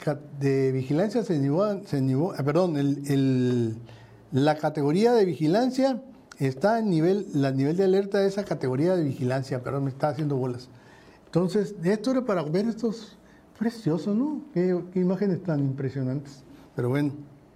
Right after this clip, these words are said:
Y lo que les comentaba al principio, la C T M tuvo una asamblea estatal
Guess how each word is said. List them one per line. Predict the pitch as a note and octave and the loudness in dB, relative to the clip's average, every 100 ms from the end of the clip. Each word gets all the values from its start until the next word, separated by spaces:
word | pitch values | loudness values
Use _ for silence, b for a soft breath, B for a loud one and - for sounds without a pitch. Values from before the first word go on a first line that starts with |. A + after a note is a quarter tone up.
| B B B B B B _ | B B B B B B _
Y | G3 | 2
lo | C4 | 2
que | C4 | 2
les | B3+ | 2
comentaba | B3 A#3+ D4 | 0 2 2
al | B3+ | 2
principio, | G#3 C4+ A3+ A#3 B3 | -2 -2 2 2 4
la | G3 | 2
C | D#3+ G#3 | 0 0
T | G#3 | 2
M | G#3 | 0
tuvo | G#3 G#3+ | 0 0
una | G#3 G#3 G3 | 2 2 0
asamblea | D#3 D#3 C3 C#3+ F3+ F3+ E3+ - | 0 -2 0 2 2 0 -4 -6
estatal | C3 A#2 - B2+ F#3 C4 D4+ | -6 -4 -4 -2 0 0 -2